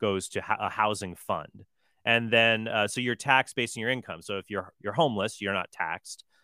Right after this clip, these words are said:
Uh, but if you make a million dollars a year, you have to pay three hundred thousand dollars just into the housing fund.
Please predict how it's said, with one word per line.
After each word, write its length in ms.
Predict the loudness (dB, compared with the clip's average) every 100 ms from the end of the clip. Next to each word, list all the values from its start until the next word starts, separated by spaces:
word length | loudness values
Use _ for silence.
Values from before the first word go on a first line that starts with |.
| _
Uh, 280 | 2 4 4
but 200 | 4 2
if 100 | 2
you 100 | 0
make 240 | 2 2
a 40 | 0
million 220 | 0 2
dollars 280 | 2 2 0
a 60 |
year, 160 | -2 0
you 140 | 2
have 100 | 2
to 80 | 0
pay 160 | -6 -6
three 200 | -4 -4
hundred 180 | -4 0
thousand 320 | 0 0 0
dollars 380 | 0 0 -2 -6
just 280 | -8 -6
into 400 | -10 -10 -6 -8 -8 _ _
the 60 |
housing 540 | -6 0 0 0 -6 -10 -4
fund. 320 | -4 -4 -12